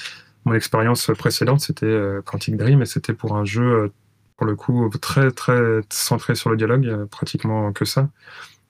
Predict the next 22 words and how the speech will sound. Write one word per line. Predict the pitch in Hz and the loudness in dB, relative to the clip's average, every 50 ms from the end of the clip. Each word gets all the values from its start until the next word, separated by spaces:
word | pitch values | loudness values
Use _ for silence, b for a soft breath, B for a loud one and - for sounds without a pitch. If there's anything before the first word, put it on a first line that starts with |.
| - | -2
Donc, | 110 110 104 - 110 | 0 0 0 0 0
à | 107 | 0
designer | 107 107 107 107 110 107 107 110 110 | 0 0 2 2 2 2 2 2 2
des, | 110 | 2
des, | 107 107 107 104 110 104 104 104 101 101 104 | 0 0 0 0 0 0 0 0 0 0 -2
des, | 101 101 107 107 104 107 | -2 -4 -4 -4 -4 -4
des | - - 113 | -2 -2 0
mécaniques | 110 113 107 - 110 110 113 113 | 0 0 0 0 0 0 0 2
de, | 104 104 104 | 2 0 0
de | 101 107 107 | 0 0 -2
dialogue, | 101 104 107 104 110 110 110 107 | 0 0 0 2 2 2 2 0
euh, | 107 101 101 98 98 98 101 | -2 -2 -4 -6 -10 -12 -12
de | 101 107 | -8 -8
dialogue | 101 101 104 107 104 110 110 107 | -8 -4 -4 -2 0 0 0 0
à | 107 101 | -2 -4
embranchement | 104 104 98 101 101 - - - 127 127 127 127 117 | -4 -6 -8 -6 -6 -2 0 2 2 4 4 4 4
et | 107 104 101 | 2 2 0
écrire | - - - 113 113 | -2 -2 -2 -2 0
des | 107 107 | 0 0
dialogues | 104 107 104 113 113 - | 0 2 2 2 0 -2
comme | - 104 101 | -4 -8 -4
ça. | - - 143 | 0 0 0